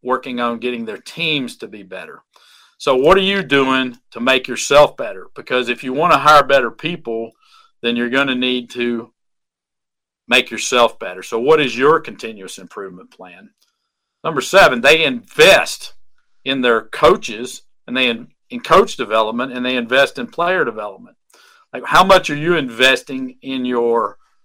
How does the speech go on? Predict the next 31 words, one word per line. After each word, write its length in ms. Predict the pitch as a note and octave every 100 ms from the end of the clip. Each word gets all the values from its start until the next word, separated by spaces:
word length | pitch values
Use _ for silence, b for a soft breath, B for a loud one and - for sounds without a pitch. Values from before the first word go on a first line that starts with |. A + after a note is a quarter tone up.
| _ _ _ _
team 300 | - E3 C3
members? 420 | G2 - - - _ _ _ _
If 160 | B2
you're 320 | D3 G3 F3+ D3+
investing 420 | C3+ D#3 D#3 C#3+
in 100 | B2+
your 100 | A2
current 340 | - F#3+ F3
team 200 | C3 A#2+
members, 320 | A#2 B2 B2
they're 200 | A#2 C3+
gonna 220 | C3+ C3 A#2
be 240 | B2 A#2+
some 260 | - B2+ B2+
of 60 |
your 120 | B2
greatest 500 | G#2 G#2 A#2 A#2+ -
recruiting 460 | A#2 - D3+ F3+ A2
tools, 420 | - D#2+ - - _ _ b b b b b _
because 420 | - A#2 A#2 A#2
they're 140 | A2 C3
gonna 160 | B2+
say, 180 | A#2+ A#2+
"Well, 140 | A#2+ A#2+
this 180 | B2+
is 140 | C#3+ A#2+
a 60 |
great 300 | A#2 A2 A2
place 280 | - G#2 F#2+
to 100 | G#2
work, 340 | F#2 G2 C#3